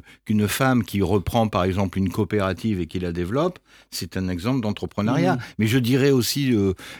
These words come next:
Speaker 1: une femme qui, euh, prend la présidence d'une association, c'est une forme d'entrepreneuriat.
Speaker 2: Mhm.
Speaker 1: Après, vous avez des femmes qui sont sur des secteurs économiques qui ne sont pas ceux de l'E S S, qui sont commerçantes, qui sont professions libérales, qui s'engagent, euh, qui gèrent leur entreprise en plus de leur pratique.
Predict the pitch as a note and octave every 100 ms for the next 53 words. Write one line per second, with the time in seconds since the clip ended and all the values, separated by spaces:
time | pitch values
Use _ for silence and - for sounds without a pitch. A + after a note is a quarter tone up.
0 | - A#2+ B2 - D3+ C#3+ - A#2 A2+ G#2
1 | G2 - C#3+ C3 G#2 B2 A#2+ B2 B2+ A2+
2 | G#2+ G#2 G2 - F#2+ - F3+ - G2+ A2+
3 | G#2+ F#2+ - F#2+ - G2+ C3 F#3 G3 A2+
4 | A#2+ C3+ - D3 D#3 A2+ G#2 G2+ F#2+ -
5 | E3+ G#3+ - - G#2+ - G#2 G2 G#2 -
6 | G#2 G2 G2 G2 G#2+ G#2+ F2+ - - A2+
7 | G#2+ - - - G#2 F#2 G2 A#2 - B3
8 | - - - - - G#2 - G#2 G#2 -
9 | C#3+ E3+ - G#2 - G2+ - A2 G#2+ F#2
10 | G#2 F#2+ F#2 F#2+ B2 G3 G#3+ - - _
11 | - - G#2+ G#2+ C3 F3+ G#3+ F#3 - _
12 | F#2+ G2 G2+ - A#2 B2 C#3+ C3+ B2 B2
13 | B2+ A2+ C3 A#2 G2+ G2+ A2+ G2+ G#2+ G2+
14 | - A#2+ B2 A#3+ A#3+